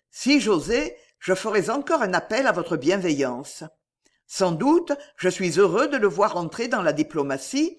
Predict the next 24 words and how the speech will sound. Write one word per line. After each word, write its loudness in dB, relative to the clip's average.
mais 0
je 0
voudrais, 0
pardonnez 2
à 4
mon -4
ambition -2
paternelle, -2
je 0
voudrais 0
que -4
ce 0
fût -2
par -2
la 2
grande -2
porte. » -6
Le 4
duc -6
d'Arverne 0
le -2
regarda 0
avec -4
surprise. « -8